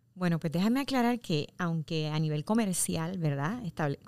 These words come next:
establecidos como negocio, como empresa, llevamos treinta años cumpliéndolos precisamente en este dos mil veintiuno.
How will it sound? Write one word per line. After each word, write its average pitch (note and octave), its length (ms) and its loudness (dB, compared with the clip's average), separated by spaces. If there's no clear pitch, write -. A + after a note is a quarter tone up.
establecidos D#3+ 540 0
como F#3+ 260 0
negocio, D#3 480 0
como D3 180 0
empresa, D3+ 600 -2
llevamos D3 400 0
treinta F#3+ 500 0
años F#3+ 320 4
cumpliéndolos D3 560 -2
precisamente F3 640 -2
en E3 60 0
este F3 340 -2
dos F3 240 4
mil E3+ 460 6
veintiuno. F3 680 4